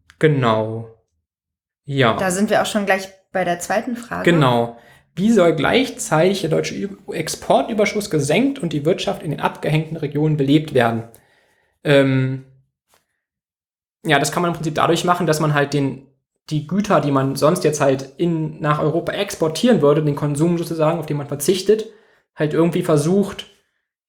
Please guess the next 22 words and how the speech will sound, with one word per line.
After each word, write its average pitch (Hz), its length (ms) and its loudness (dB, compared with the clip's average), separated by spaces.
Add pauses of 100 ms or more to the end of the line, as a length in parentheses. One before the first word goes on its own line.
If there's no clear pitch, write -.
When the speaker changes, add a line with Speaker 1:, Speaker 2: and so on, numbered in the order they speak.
(120)
Speaker 1:
ähm, 160 380 2
den 156 120 4
Leuten 160 300 4
halt 151 140 2
zu 156 100 0
geben. 151 260 4
Also 131 200 0
zum 139 120 -4
Beispiel 135 320 0
halt 135 140 0
als 135 180 -4
Staat, 151 360 2
indem 143 180 -2
man 135 140 -4
mehr 127 120 -4
Steuern 147 320 2
einnimmt, 160 420 -4
irgendwie 151 360 -4
mal 143 200 -4
wieder 143 220 -2
in 139 120 -2
der, 135 480 0